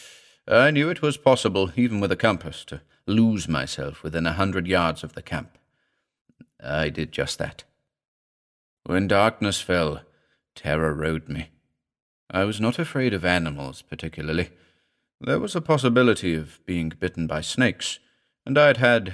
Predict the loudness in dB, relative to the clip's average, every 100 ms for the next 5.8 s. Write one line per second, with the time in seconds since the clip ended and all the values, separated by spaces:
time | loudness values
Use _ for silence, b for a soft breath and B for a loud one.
0 | -6 0 2 4 2 0 0 -2 -2 -2
1 | 0 0 -2 b b b b _ 2 4
2 | 6 4 0 -4 -2 0 0 -4 -8 -6
3 | -2 -2 -4 -12 _ _ _ _ _ _
4 | _ -2 4 4 6 4 4 0 -2 -4
5 | -4 -4 2 4 4 0 -12